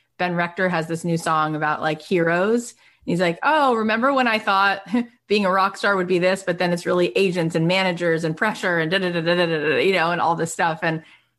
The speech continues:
I guess this is just, like, so important for all of us, right? Like, there's never enough times that we can be reminded of this conversation, because no matter whether you're in Bali or you're on a tour singing the song you wrote to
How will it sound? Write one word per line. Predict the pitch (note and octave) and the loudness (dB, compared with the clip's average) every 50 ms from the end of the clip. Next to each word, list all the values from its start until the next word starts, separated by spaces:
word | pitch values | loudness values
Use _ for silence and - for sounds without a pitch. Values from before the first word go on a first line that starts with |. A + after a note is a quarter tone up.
| _ _ | _ _
I | - F3+ G3+ | -4 -2 0
guess | G3 A3 G3 G3 G3 G3 - | 2 2 2 2 0 -2 -4
this | - G3+ G3 - | -6 -6 -4 -4
is | F#3+ F3+ F3 F3+ | -4 -4 -4 -2
just, | - F3+ F3 E3+ - | -2 -2 -2 -2 -2
like, | E3 D3+ D#3+ D#3+ D#3+ - - _ _ _ _ _ _ _ _ _ | -2 -2 -2 -4 -6 -8 -14 _ _ _ _ _ _ _ _ _
so | - - - - - G#3+ G3+ G3+ G3+ | -20 -18 -8 -4 0 2 2 2 2
important | G3 F#3 F3+ F3 - G3+ G#3 - - F3+ E3+ E3 D#3+ D#3+ - - - _ | 2 0 -2 -2 0 0 0 0 0 -2 -2 -2 -2 -4 -6 -8 -14 _
for | - F3+ F3 - - | -6 -6 -4 -2 0
all | F#3+ F#3+ G#3 A3+ A3 | 2 4 4 4 2
of | F3 D3 | 0 -2
us, | - - - - - E3 | -4 -6 -8 -8 -4 -2
right? | E3 E3 E3+ - | 0 0 0 0
Like, | E3+ E3+ | -2 -2
there's | F3+ F#3+ F3+ F3 | 0 0 0 2
never | F#3+ G3+ G#3 G#3 G#3 G3 G3+ G3 | 2 2 2 2 0 0 -2 -2
enough | F3+ E3+ F3 E3+ | -2 -2 -2 -4
times | - F#3 E3+ D#3+ D3+ D#3+ | -2 -2 -2 -2 -2 -4
that | E3 - | -6 -4
we | E3 E3+ | -4 -4
can | E3+ F3 E3+ | -2 0 0
be | E3+ D#3+ | 0 0
reminded | E3 E3+ E3 E3+ E3+ F#3+ G3 G3+ F#3 E3+ | 0 0 0 0 0 0 0 -2 -4 -4
of | D#3+ | -6
this | D3+ D#3 D#3+ - | -6 -8 -10 -10
conversation, | - - E3+ D#3+ D#3+ E3 E3 A#3 A#3+ A#3 A#3 G3+ E3+ D#3+ D#3 D#3+ D#3+ - - _ _ - - _ _ _ _ _ _ _ _ - | -6 -4 -4 -2 -2 0 0 0 0 0 0 -2 -2 0 0 -2 -4 -6 -12 _ _ -20 -20 _ _ _ _ _ _ _ _ -6
because | G3+ F#3+ - G#3 G3+ F#3 F3+ | -6 -2 0 0 0 0 0
no | F#3 F#3+ F#3 | 0 0 0
matter | G3 G3 G3 G3 G3+ G3+ G3 | 2 2 2 2 2 2 2
whether | F#3+ F#3 F#3 F3+ F3 | 2 0 2 2 2
you're | F3+ F3 E3 | 2 2 2
in | E3 E3 D#3 | 2 0 0
Bali | D#3+ D#3+ D#3 D#3 E3 F3+ G#3+ A#3 C4+ D4+ D#4 D4+ - - - _ _ _ _ | 2 2 2 2 2 2 2 2 2 0 -2 -4 -6 -14 -20 _ _ _ _
or | - F#3+ F3+ F3 | -2 0 0 2
you're | E3+ E3+ E3 D#3+ D#3 D#3 D3+ - _ D3+ | 2 2 2 2 0 -2 -4 -8 _ -4
on | D#3 F3 F#3 F3+ | -2 0 0 0
a | E3 | -2
tour | E3+ - - F3+ E3+ F3 F#3+ A3+ A#3 | -4 -4 0 0 2 2 2 0 -2
singing | A3+ - G3+ F#3 F#3 F#3 F3 E3+ - | -2 -4 -2 -2 0 0 0 0 -2
the | - E3+ | -2 -4
song | E3 - - E3 E3+ E3+ F#3+ G3 | -4 -4 -2 0 0 0 2 0
you | F3+ F3+ | 0 0
wrote | E3+ F3 D#3+ E3+ G#3 A3 - | 0 0 2 2 0 0 -2
to | - F3 E3 | -4 -10 -12